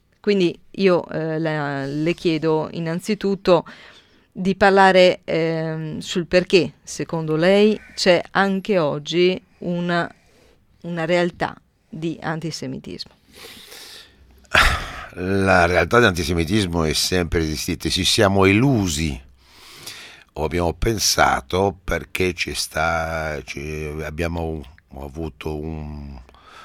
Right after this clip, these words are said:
Speaker 2: cinquanta anni, sessanta anni di tranquillità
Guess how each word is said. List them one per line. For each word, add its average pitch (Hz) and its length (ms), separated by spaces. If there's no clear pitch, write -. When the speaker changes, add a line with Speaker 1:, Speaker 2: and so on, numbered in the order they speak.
Speaker 2:
cinquanta 92 760
anni, 82 500
sessanta - 720
anni 85 220
di 80 100
tranquillità 82 960